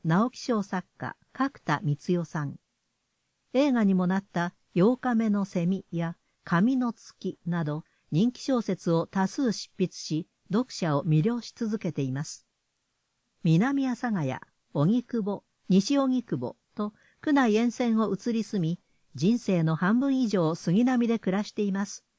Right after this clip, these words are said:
と話す角田さん。とりわけ現在住んでいる西荻窪は個人商店が多いところが好みで、馴染みの惣菜屋さんや和菓子屋さん、居酒屋さんもあるそうです。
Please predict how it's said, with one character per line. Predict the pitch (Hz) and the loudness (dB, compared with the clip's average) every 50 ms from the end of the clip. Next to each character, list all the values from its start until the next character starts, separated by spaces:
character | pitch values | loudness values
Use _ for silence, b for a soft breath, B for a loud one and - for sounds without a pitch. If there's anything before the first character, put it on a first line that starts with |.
| _ _ | _ _
と | - 220 196 185 | -6 -6 -6 -4
話 | - 185 190 214 220 - | -2 -2 0 -2 -2 -4
す | - 135 123 - - | -4 -6 -6 -6 -6
角 | - 220 - - | -8 -8 -8 -8
田 | - - 147 | -8 -8 -8
さ | - - 131 | -6 -6 -10
ん。 | 92 - - _ _ _ _ _ _ _ _ _ _ _ _ _ _ _ _ _ _ - | -10 -10 -16 _ _ _ _ _ _ _ _ _ _ _ _ _ _ _ _ _ _ -4
と | - 254 | -2 0
り | 285 294 | 0 2
わ | 294 277 262 | 0 0 -2
け | - 247 233 208 | -2 -2 -4 -2
現 | - 202 269 302 277 | 0 0 0 2 2
在 | 226 220 185 170 | 2 0 0 -2
住 | - - 202 190 | -2 -2 0 0
ん | 175 | 2
で | 160 156 | 2 2
い | 147 147 | 2 2
る | 147 156 165 - - | 2 2 0 0 2
西 | 180 180 196 - - 277 269 | 2 2 2 4 2 0 0
荻 | 262 240 233 226 | 2 2 0 -2
窪 | - - 160 139 139 135 | -2 -2 -2 -2 -2 -2
は | 139 147 156 - _ _ _ _ _ _ | -2 -4 -6 -8 _ _ _ _ _ _
個 | - 170 160 | 0 2 2
人 | 165 240 277 247 | 2 2 0 -2
商 | - - 262 226 | 0 -2 -2 -2
店 | - - 185 165 165 | 0 0 0 2 2
が | 170 170 180 | 0 0 2
多 | 220 240 247 | 2 2 2
い | 226 196 | 0 0
と | - 202 190 | -2 -6 -4
こ | - 208 | -2 -2
ろ | 208 214 | 0 0
が | 190 165 147 | 0 0 -2
好 | - - 208 190 180 160 | -2 -4 -2 -2 0 0
み | 151 147 | 0 -2
で、 | 143 147 156 160 _ _ _ _ _ _ _ - | -2 -4 -6 -6 _ _ _ _ _ _ _ 0
馴 | 175 165 180 | 2 2 4
染 | 196 254 254 | 2 2 0
み | 262 254 | 0 2
の | 240 240 226 202 | 2 0 0 -2
惣 | - - 180 196 208 | 0 0 2 2 2
菜 | 202 233 220 208 | 2 0 0 0
屋 | 214 208 | 0 -2
さ | 202 - 202 | -2 -2 -2
ん | 190 190 185 | 0 0 2
や | 185 180 175 - | 0 0 -2 -2
和 | - 170 160 | 0 0 2
菓 | 160 214 240 | 2 2 0
子 | - - 226 | -2 -2 -2
屋 | 220 202 | -2 -2
さ | - - 196 180 | -2 -4 -4 -4
ん、 | 165 165 - _ _ _ - | -4 -4 -8 _ _ _ 0
居 | 185 165 | 0 2
酒 | 190 247 247 - 262 | 2 0 -2 -2 -2
屋 | 254 247 240 | -2 -2 -4
さ | - 247 240 | -4 -4 -4
ん | 233 233 | -2 -2
も | 233 233 - - | -2 -4 -4 -2
あ | 185 185 | 0 0
る | 165 156 | 0 0
そ | - 160 139 127 | -2 -4 -4 -4
う | |
で | 107 139 156 | -4 -6 -8
す。 | - - - _ | -8 -12 -20 _